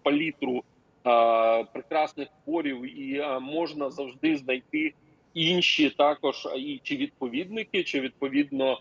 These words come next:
а, зарубіжні твори, особливо з огляду на те, що, а, при всій, е, повазі, але, е,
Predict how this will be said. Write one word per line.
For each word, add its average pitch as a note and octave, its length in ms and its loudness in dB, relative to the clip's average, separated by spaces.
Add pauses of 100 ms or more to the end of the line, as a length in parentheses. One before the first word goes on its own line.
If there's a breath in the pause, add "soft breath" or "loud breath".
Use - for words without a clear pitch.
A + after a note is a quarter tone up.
(300)
а, A#2 200 4
зарубіжні C#3 480 2
твори, F#3 340 0
особливо E3 680 2
з C3 60 -2
огляду C#3 400 0
на C3+ 80 -2
те, F#3+ 180 -4
що, - 280 -2 (360)
а, A#2 80 -6
при D3+ 200 0
всій, G3 360 -6
е, D#3 440 4
повазі, D#3+ 680 0
але, D3+ 480 4
е, C3 360 -2